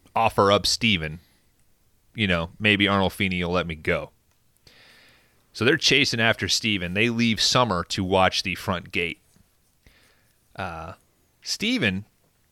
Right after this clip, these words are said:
he hides just as a classic, like, around a corner <laughs> while the rest of the gang run right by him.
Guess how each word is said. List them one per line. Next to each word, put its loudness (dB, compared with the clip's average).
he -4
hides 2
just 2
as 4
a 2
classic, 2
like, 2
around 2
a 4
corner 0
<laughs> -12
while -2
the -2
rest 2
of 2
the -
gang 0
run 2
right 2
by 4
him. -6